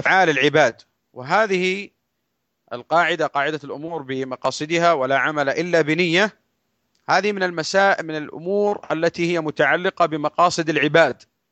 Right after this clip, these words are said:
كما سبق وبينا ذلك، أو مقاصد المكلفين.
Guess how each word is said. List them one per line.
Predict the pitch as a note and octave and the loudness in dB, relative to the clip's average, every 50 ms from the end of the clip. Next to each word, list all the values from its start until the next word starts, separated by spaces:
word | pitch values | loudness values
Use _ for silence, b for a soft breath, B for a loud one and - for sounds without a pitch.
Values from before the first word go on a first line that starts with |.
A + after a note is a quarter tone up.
| _ _ _ _ _ | _ _ _ _ _
كما | - C#3 C#3+ D3+ | -12 -6 -4 -4
سبق | C#3+ - D3+ C#3+ D#3+ D#3 _ _ _ | -4 -4 -4 -4 -4 -6 _ _ _
وبينا | C3 C3 C#3 C#3+ D3 D3+ D3 D3 C#3+ | -12 -8 -6 -2 -2 -2 0 0 0
ذلك، | C3 C3+ C3 B2 B2 A2 - _ _ _ _ _ _ _ _ - - | 2 4 2 2 0 -4 -8 _ _ _ _ _ _ _ _ -6 -4
أو | C#3+ D3+ | -4 -2
مقاصد | D3+ D#3 D3 - F3+ F#3 E3+ D#3+ D#3+ D3+ | -2 -4 0 2 2 2 2 0 -8 -10
المكلفين. | E3 D#3+ D3+ D3 - E3 D#3 D3+ D3 D3 - - E3+ D#3+ C#3+ | -10 -10 -10 -4 -4 -4 -2 0 -2 -2 -2 0 -4 -4 -4